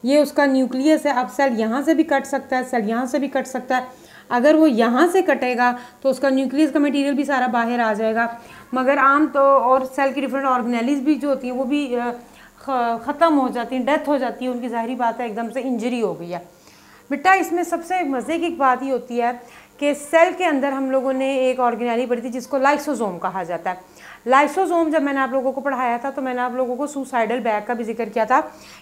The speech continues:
कि lysosome वो ऑर्गेनेली है जिसके अंदर digestive enzymes होते हैं जो कि, अ, different तरह के या autophagy या फेगोसाइटोसिस करते हैं।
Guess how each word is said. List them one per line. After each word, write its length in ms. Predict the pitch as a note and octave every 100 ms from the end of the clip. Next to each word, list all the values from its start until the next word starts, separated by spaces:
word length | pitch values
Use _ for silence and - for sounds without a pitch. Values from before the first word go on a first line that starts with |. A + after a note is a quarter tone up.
| -
कि 120 | C#4+
lysosome 1040 | C#4+ C#4 C#4+ - F4+ E4 D4 C4+ C4+ C#4 D#4+ - - - G#3+
वो 380 | G3+ D4 E4+ D#4
ऑर्गेनेली 840 | C#4+ C4+ A#3 B3 A#3+ A3 C#4+ E4+
है 380 | C#4+ A#3 G#3+ A#3 - - - -
जिसके 640 | G3 - D#4 F4 E4+ F4 F4
अंदर 460 | C#4 C#4 B3+ C#4+ A#3+
digestive 720 | A#3+ A3 A#3+ C4 - F#4+ D4
enzymes 760 | C4 B3 F#3+ A3+ G#3+ C4+ C4
होते 260 | B3 - G#3
हैं 280 | G#3+ A#3+ - - - - F#3
जो 340 | A3 D4 D#4+
कि, 380 | E4 D#4 D4+ D#4+
अ, 680 | D#4 - - - C4+ C4+ C#4 A#3 A3+ A3
different 420 | D4 D4 E4+ E4
तरह 300 | D4 C4+ C#4+
के 140 | C#4 D4+
या 240 | C#4+ C4+
autophagy 480 | C4+ D4+ D4+ B3+ D4+
या 100 | D4+
फेगोसाइटोसिस 840 | C#4+ B3 C4 C4 B3 G3+ A3 G3+
करते 280 | G3+ - F#3+
हैं। 140 | F#3